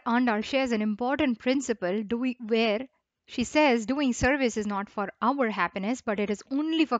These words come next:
Krishna's happiness." She says that due to her deep desire for Krishnanubhavam and to bring everyone together so that Krishna may be happy, she started this vratam.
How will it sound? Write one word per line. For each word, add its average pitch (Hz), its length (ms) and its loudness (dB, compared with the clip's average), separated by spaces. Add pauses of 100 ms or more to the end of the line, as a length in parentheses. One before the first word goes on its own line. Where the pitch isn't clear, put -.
Krishna's 196 500 -6
happiness." 190 420 -6 (360)
She - 260 -2
says 254 200 4
that 226 220 2
due 226 140 0
to 220 100 0
her 202 80 0
deep 269 520 -2
desire 233 340 2
for 208 60 -4 (100)
Krishnanubhavam 214 880 0
and 220 160 -2
to 208 160 -4
bring 247 140 2 (280)
everyone 262 840 -2 (100)
together 220 440 2 (320)
so 233 240 -2
that 220 240 0
Krishna 254 320 0 (140)
may 220 60 0 (100)
be 202 60 -2 (200)
happy, 220 340 0 (840)
she 247 100 2 (100)
started 233 360 2
this 240 200 0
vratam. 170 500 -8